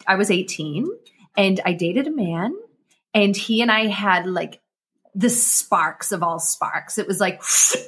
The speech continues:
you know, like two magnets coming together. I'm putting my hands up, like, you know, that feeling where it's like, "Oh my God." And, like, that rush that you get in your body and everything feels really, like, hyper and, like,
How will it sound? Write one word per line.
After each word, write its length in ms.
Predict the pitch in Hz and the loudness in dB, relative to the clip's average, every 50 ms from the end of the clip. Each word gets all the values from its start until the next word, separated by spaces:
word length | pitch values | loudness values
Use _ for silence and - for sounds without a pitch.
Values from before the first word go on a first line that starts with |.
| - - - | -14 -12 -4
you 120 | 208 214 | -2 0
know, 100 | 202 190 | 0 2
like 220 | 185 185 180 185 - | 0 0 -2 -4 -6
two 200 | - - 233 196 | -4 -2 -2 0
magnets 520 | 202 190 180 180 170 175 175 156 - - | 0 0 0 0 -2 -4 -8 -8 -8 -10
coming 320 | - - 196 180 175 175 | -4 -4 -4 -2 -2 -6
together. 360 | 165 - 180 - 160 160 165 165 | -6 -6 -4 -4 -4 -2 -2 -4
I'm 120 | 170 156 | -4 -4
putting 180 | - 190 180 170 | -4 -6 -4 -4
my 120 | 175 170 | -6 -6
hands 280 | 165 170 175 175 170 175 | -4 -4 -6 -6 -6 -6
up, 140 | 160 - | -8 -6
like, 160 | - 165 151 - _ - _ _ _ _ | -8 -8 -10 -10 _ -20 _ _ _ _
you 140 | - 214 214 | 0 2 2
know, 120 | 208 190 | 2 4
that 240 | 185 185 - - - | 2 0 0 -2 -4
feeling 300 | - 196 175 170 170 175 | -4 -2 -2 -2 -2 -2
where 100 | 175 170 | -4 -4
it's 120 | 175 170 | -4 -4
like, 120 | 208 190 - - | -6 -6 -2 0
"Oh 100 | 285 - | 2 2
my 160 | 220 - 247 | 4 2 4
God." 420 | 233 277 294 - - 226 185 156 - - - - - _ _ | 4 4 4 4 4 2 2 -2 -4 -12 -20 -20 -20 _ _
And, 100 | 202 202 | 2 2
like, 180 | 190 180 - | 2 2 2
that 160 | - 175 - - | 0 0 0 -2
rush 500 | 185 175 180 202 180 185 202 202 - - | -6 -2 2 4 4 4 2 0 -2 -2
that 140 | 202 170 202 | -2 -4 -4
you 100 | 185 170 | -6 -4
get 320 | - 180 170 147 143 - | -2 -2 -2 -2 -2 -4
in 100 | 185 175 | -6 -6
your 120 | 170 170 | -6 -6
body 480 | 165 - 285 277 254 247 233 208 202 - | 0 2 4 4 4 4 2 0 0 0
and 160 | 180 185 180 - | -2 -4 -2 -2
everything 380 | 190 175 190 185 190 190 180 | -2 0 0 -2 -2 -4 -6
feels 360 | - - 175 160 165 170 - | -6 -6 -6 -4 -4 -6 -6
really, 240 | - 165 165 165 170 | -6 -8 -6 -6 -6
like, 220 | 170 165 156 - - - | -4 -4 -6 -6 -6 -8
hyper 680 | - - - - 214 220 214 - 220 208 202 196 190 - | -8 -6 0 2 2 2 4 4 4 6 6 6 4 2
and, 120 | 175 175 | -2 -4
like, 180 | 170 170 165 | -4 -6 -8